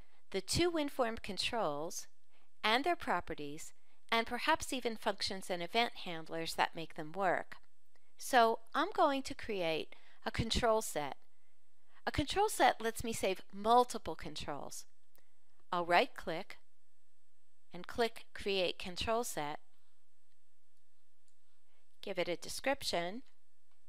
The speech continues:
Click Next. It shows me all of the functions in my P S F file.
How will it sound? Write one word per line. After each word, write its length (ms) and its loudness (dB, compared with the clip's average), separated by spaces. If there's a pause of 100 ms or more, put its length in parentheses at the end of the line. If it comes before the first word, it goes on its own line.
(1300)
Click 300 -6
Next. 760 0 (1120)
It 120 0
shows 280 6
me 220 0
all 180 6
of 80 0
the 120 2
functions 460 0
in 140 -2
my 140 -2
P 220 -2
S 180 -2
F 160 4
file. 500 -4